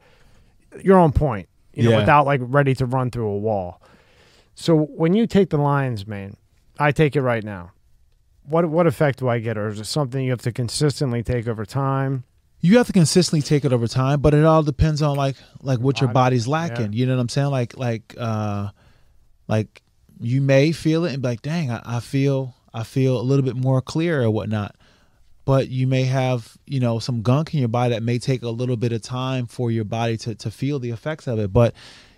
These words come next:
Speaker 2: you know, you will feel the effects of it. You know, I, this is the one that I started to use. I started to use Lion's Mane with this protocol that I got from Paul Stamets on that show that I was
Speaker 1: Yeah.
Speaker 2: talking about with Joe Rogan, where I had the lion's mane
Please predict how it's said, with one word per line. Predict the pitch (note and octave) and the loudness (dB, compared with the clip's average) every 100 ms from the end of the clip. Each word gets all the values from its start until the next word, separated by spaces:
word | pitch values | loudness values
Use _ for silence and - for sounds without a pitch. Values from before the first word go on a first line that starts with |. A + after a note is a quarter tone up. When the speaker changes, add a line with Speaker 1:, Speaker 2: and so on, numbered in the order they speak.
| - | -2
Speaker 2:
you | C#3 | 4
know, | C3+ A2 | 6 6
you | A#2+ C3 | 4 6
will | C3 E3+ | 8 6
feel | D3+ D3+ C3+ | 6 4 4
the | A#2 | 4
effects | - C3+ B2 | 2 0 0
of | G#2+ | -2
it. | G2+ - | -2 -2
You | A#2 | 0
know, | A2+ | 0
I, | A2 B2 B2 | 0 -2 0
this | C#3 F3 | 0 0
is | E3+ | -2
the | D#3 | -2
one | C3+ C3 A#2+ | 0 0 0
that | A2+ A2+ - | 0 -2 -2
I | B2 C#3 | -2 0
started | - C#3 B2+ A#2 | -2 -2 0 -2
to | - | -4
use. | A2 A#2 G#2+ | -2 -2 0
I | C3 | -2
started | D3 F#3+ E3+ | 0 -2 0
to | D3+ | -2
use | D3 G#2+ | -2 -2
Lion's | A2 B2+ C3 A2+ | -2 0 0 -2
Mane | A2 G#2+ G2 F#2+ _ _ _ - | -2 -2 -2 -6 _ _ _ -2
with | A#2 A#2+ G#2+ - | 0 0 -2 -8
this | B2 G#2 | -6 -6
protocol | - B2+ C3 - A2+ G2+ G2 | -4 -2 -2 -4 -4 -4 -4
that | G#2 | -6
I | |
got | G2+ A2 A2 | -4 -6 -6
from | G#2+ | -8
Paul | - A#2 G#2 | -6 -6 -6
Stamets | - A2+ G#2+ G2+ | -6 -4 -4 -6
on | G#2 | -6
that | G2+ F#2 | -6 -6
show | - A#2 | -4 -4
that | A#2 | -2
I | G#2+ | -4
was | B2+ | -4
Speaker 1:
Yeah. | |
Speaker 2:
talking | A#2+ A2 | -4 -2
about | A2 | -2
with | G#2 | 0
Joe | G2+ G#2+ | 0 2
Rogan, | A2+ A#2+ G#2+ | 2 2 0
where | G2 G2+ G2 - - - - | -2 -4 -6 -12 -20 -14 -4
I | A#2+ | -2
had | A#2+ A2 | 0 -2
the | G#2 | -2
lion's | G#2+ A#2+ B2 B2+ A2+ | 0 2 2 0 -2
mane | B2 B2 A#2+ | 0 0 -2